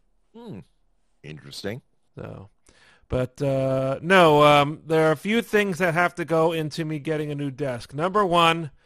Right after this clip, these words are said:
Speaker 2: find one with more or less the same, um, depth, if you will,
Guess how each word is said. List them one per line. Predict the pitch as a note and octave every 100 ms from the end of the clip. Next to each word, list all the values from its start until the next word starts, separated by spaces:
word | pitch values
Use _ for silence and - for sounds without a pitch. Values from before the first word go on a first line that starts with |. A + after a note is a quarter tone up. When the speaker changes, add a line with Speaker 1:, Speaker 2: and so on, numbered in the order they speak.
| _ _ _ _
Speaker 2:
find | - G3+ G#3+ G#3
one | F#3+ F#3+ F#3 F3+
with | E3+ F3 E3+ - _
more | E3 F#3+ A3+
or | G#3+
less | G3 F#3
the | - F3+
same, | - F#3 E3+ E3 D#3 C#3 _ _ _ _ _ -
um, | - C#3 C3 B2+ A#2+ A2+ G#2+ G#2 _ _ B2 A#2
depth, | E3+ F3 - -
if | D3 C3
you | C3+ B2
will, | A#2 A2+ A#2 C3